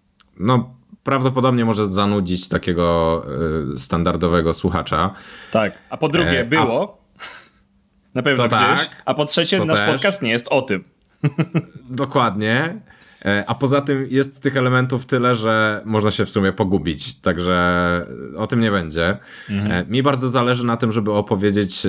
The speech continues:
Speaker 1: skąd garnitur się wziął i kto właśnie uczestniczył w, e, powiedzmy, że uczestniczył w tworzeniu garnituru,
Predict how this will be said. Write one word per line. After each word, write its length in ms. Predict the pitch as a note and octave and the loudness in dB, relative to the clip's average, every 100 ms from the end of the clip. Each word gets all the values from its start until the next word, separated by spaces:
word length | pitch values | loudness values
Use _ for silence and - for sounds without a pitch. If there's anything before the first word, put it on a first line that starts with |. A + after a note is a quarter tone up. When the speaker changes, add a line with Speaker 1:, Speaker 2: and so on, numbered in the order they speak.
| F2+ | 0
Speaker 1:
skąd 320 | - G2+ F#2 | 0 -2 0
garnitur 440 | F#2+ F#2 F#2 F#2 | 2 2 2 0
się 120 | - F2 | -2 -2
wziął 460 | F2 F#2 G2+ A#2 - | 0 0 2 0 -2
i 380 | F2+ F2 F2 E2+ | 0 2 2 -2
kto 260 | - F2+ | 0 0
właśnie 320 | E2+ E2+ F#2 | 0 -2 -2
uczestniczył 600 | E2 E2 - F2+ E2 E2+ D#2 | -2 -2 -2 -2 2 2 0
w, 240 | - - | -8 -4
e, 40 | D#2+ D#2 D#2 - _ _ _ _ _ _ | -2 -2 -4 -8 _ _ _ _ _ _
powiedzmy, 500 | G2+ F2 B2 C3 G3 | -2 2 2 2 -2
że 140 | D3+ E2+ | 0 -2
uczestniczył 480 | - - F2+ F2+ | -2 0 0 0
w 60 | E2 | -2
tworzeniu 560 | - F#2 F2+ G2 F2 D#2 | -4 -2 0 2 0 -2
garnituru, 580 | E2 D#2 D2 D#2+ C#2 | -4 -4 -6 -6 -8